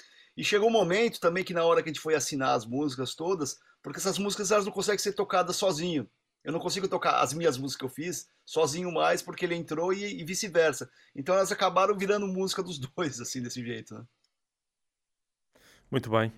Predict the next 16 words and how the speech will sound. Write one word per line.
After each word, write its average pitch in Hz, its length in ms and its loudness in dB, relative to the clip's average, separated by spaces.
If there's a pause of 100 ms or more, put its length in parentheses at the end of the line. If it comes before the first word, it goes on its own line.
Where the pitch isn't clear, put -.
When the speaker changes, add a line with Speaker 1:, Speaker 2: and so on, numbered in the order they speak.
(140)
Speaker 2:
Em, 123 920 4
e, 113 680 0
e 131 80 -2
vamos 113 200 2
ter 131 120 2
a 120 60 10
oportunidade 107 480 4
em 101 40 2
Braga, 98 260 2
então, 101 200 0
de 98 80 0
assistir 101 340 -2
estes, 95 540 -2
estas - 280 -4
primeiras 107 340 0
apresentações. 113 640 0